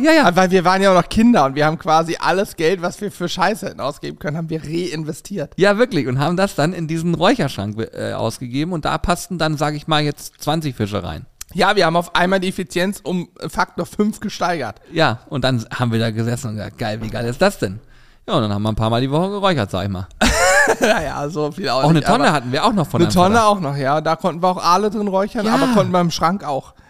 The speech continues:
Speaker 2: Ich weiß, <laughs> in der Tonne erinnerst du dich dran, wir haben mal Aale geräuchert und der eine Aal, nee, das war eine Forelle. Die eine Forelle, die war so ein bisschen schwerer.
Speaker 1: Oh ja, die
Speaker 2: Und
Speaker 1: ist
Speaker 2: wir hatten,
Speaker 1: abgefallen.
Speaker 2: wir hatten den falschen Räucherhaken genommen, nicht den für die Lachse, sondern so einen dünnen.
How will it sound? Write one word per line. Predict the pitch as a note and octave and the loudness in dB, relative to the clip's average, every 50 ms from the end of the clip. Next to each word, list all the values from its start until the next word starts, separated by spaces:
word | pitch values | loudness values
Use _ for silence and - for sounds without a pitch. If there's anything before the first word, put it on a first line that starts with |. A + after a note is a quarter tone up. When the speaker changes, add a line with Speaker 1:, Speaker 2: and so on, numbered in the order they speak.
| _ _ _ _ _ _ | _ _ _ _ _ _
Speaker 2:
Ich | - D#3 E3 C3+ | -8 -8 -2 2
weiß, | E3 F3+ G3+ - - - | 4 4 4 4 4 4
<laughs> | |
in | B4+ A#4+ - - | 2 2 4 2
der | A#4 A4+ - | 2 2 2
Tonne | - - - C#4+ D#4 E4 F4 G4 G4+ E4 C#4 - - B3+ | 0 -2 0 4 4 4 4 4 4 4 4 2 0 0
erinnerst | G#3 A#3 A3+ C4 C4 C4+ A#3 - - | 0 0 0 0 -4 -4 -6 -10 -8
du | |
dich | G#3 A#3+ C#4 G3+ | -6 -6 -6 -4
dran, | - - G#3 B3 A#3+ | 0 0 0 2 2
wir | G3 F#3 F#3 | 2 2 2
haben | F#3 F#3 | 2 2
mal | F#3 F3 | 0 0
Aale | - - E3+ F#3+ G#3 A3 G#3+ | 0 2 2 4 4 2 2
geräuchert | F3+ F#3 E3 F3+ F#3 G#3+ - - A3+ G#3+ - | 0 -2 0 2 2 2 2 0 -2 -2 -2
und | D#3+ F#3 E3+ F#3 | -4 -4 -2 -2
der | D#3 C3+ | 0 2
eine | D#3+ F3 F#3 F#3 - | 2 2 2 0 0
Aal, | - D#3+ E3+ F#3 G3+ - - - G3 - - - - - | 0 2 2 2 2 0 -4 -12 -18 -20 -20 -20 -8 0
nee, | - G#3 A3 | 2 4 6
das | G#3 F#3 D#3 - | 4 4 2 2
war | E3 D#3+ | 2 2
eine | E3+ E3 | 2 0
Forelle. | - - E3+ D3+ D#3+ E3+ F3 E3+ D3+ - - - - - - - - | -4 -6 -6 -2 0 0 2 0 -2 -4 -10 -20 -20 -20 -20 -12 -6
Die | D3+ - | -4 -2
eine | - D3+ E3+ F3+ F#3 | 2 2 2 2 2
Forelle, | - - - D#3 E3 F3+ F#3 F#3+ | 0 -2 -6 -2 0 2 2 2
die | F3+ E3+ D3+ | 0 0 0
war | D#3 D#3 D#3 | 0 0 0
so | D3+ D#3 | 0 -2
ein | D3+ | -4
bisschen | D3+ D#3+ - - D#3+ | -4 -4 -6 -6 -6
schwerer. | - - - E3+ F#3 F#3 E3 E3+ F#3 A3 - - _ _ _ _ - - | -6 -4 0 0 0 2 2 -2 -2 -2 -6 -12 _ _ _ _ -20 -12
Speaker 1:
Oh | A2+ A2 A2+ | -6 -4 -4
ja, | A2+ G#2+ | 0 2
die | D#3+ | 2
Speaker 2:
Und | E3+ | 0
Speaker 1:
ist | E3 D#3 | 2 2
Speaker 2:
wir | F3 E3+ F3 | 2 2 2
hatten, | F3+ - - - | 2 0 0 -2
Speaker 1:
abgefallen. | G2 G2 G2+ | -4 -2 0
Speaker 2:
wir | E3+ F3 - | 0 2 0
hatten | F#3+ F3 F3+ F3+ | 0 -2 -2 -4
den | F3+ F3 F3+ | -4 -4 -4
falschen | - F#3 F3+ F3+ G3 G3 - A3 G3 | 0 0 2 2 2 0 -2 -6 -2
Räucherhaken | D#3+ E3 F3 G#3 - A#3+ G#3 F#3 G3 D#3 - B2 D3+ | 0 0 0 0 -2 -4 -4 0 0 0 0 -2 -4
genommen, | D3+ D3+ D3 D#3 D#3+ D#3+ | -4 -2 -2 -4 -2 -4
nicht | E3+ - - - | -4 -6 -2 -2
den | E3+ E3+ F3+ | -2 -2 -2
für | - - D#3+ | -4 -4 -4
die | D3+ D3+ | -4 -2
Lachse, | D3 D3+ E3 E3+ - - G3 | 0 0 0 -2 -4 -10 -8
sondern | F3+ D#3+ D#3 D#3+ D#3+ D#3 D3+ | -6 -6 -6 -4 -4 -6 -4
so | C#3+ D3 | -2 -2
einen | D3 C#3 B2 | -2 0 0
dünnen. | D3+ D#3+ E3 F3 F3 G3 - | 0 2 2 0 0 -2 -4